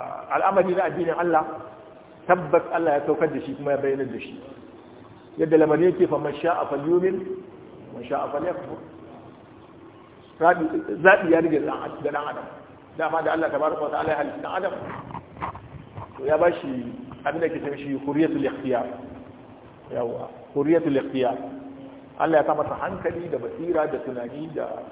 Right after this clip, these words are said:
komai. Sai ya aiko mashi wannan sako, ya gaya masa ga alkhairi, ga sharri. Saboda ka rage gare shi ya zaɓi abin da ya ga daman zaɓi,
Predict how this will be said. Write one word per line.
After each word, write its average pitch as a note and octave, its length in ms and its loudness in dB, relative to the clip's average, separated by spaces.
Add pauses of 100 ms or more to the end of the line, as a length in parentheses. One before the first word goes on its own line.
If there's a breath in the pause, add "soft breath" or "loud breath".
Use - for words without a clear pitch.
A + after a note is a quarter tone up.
(120)
komai. D3 280 0 (1600)
Sai C#3+ 160 -4
ya D3+ 200 4
aiko D#3+ 240 4
mashi E3 180 2
wannan D3+ 300 2
sako, E3+ 280 0
ya F3+ 60 0
gaya D#3+ 180 4
masa D3+ 240 -2
ga B2+ 200 -2
alkhairi, E3 400 0
ga A#2+ 120 2
sharri. B2 320 -2 (260)
Saboda D#3+ 260 0
ka E3 160 4
rage D#3 340 4 (840)
gare C3+ 220 2
shi D#3 140 -2
ya B2+ 60 2
zaɓi C3 240 0
abin C#3 180 -2
da C3 80 0
ya B2 60 0
ga B2+ 100 0
daman C3 280 0
zaɓi, C#3 260 -4